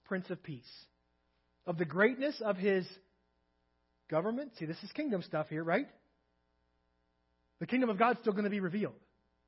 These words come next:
The kingdom of God, the reign of God is still gonna be accomplished. "Of the greatness of his government and peace, there will be no end. He will reign," huh? That's kingdom.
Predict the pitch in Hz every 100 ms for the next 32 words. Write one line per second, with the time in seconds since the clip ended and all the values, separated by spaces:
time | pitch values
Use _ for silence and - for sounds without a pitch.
0 | _ _ _ _ _ _ _ _ _ _
1 | _ 175 262 277 226 196 240 202 196 233
2 | 277 175 233 247 254 233 208 202 185 190
3 | - 247 220 127 - - - _ _ _
4 | _ _ _ _ _ _ _ _ - 196
5 | 185 185 254 277 247 240 202 160 240 240
6 | 208 185 254 233 214 202 190 208 190 214
7 | 156 - - 262 240 202 160 220 269 330
8 | 359 - 196 269 320 - _ _ 165 175
9 | - 254 190 143